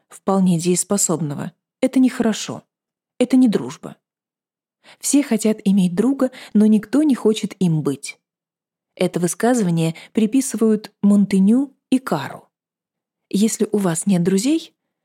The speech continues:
стоит проверить свою способность выносить чужие тяготы,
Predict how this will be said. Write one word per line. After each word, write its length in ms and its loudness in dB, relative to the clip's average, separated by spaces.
стоит 420 0
проверить 520 0
свою 280 -2
способность 680 -2
выносить 540 0
чужие 400 -2
тяготы, 580 -2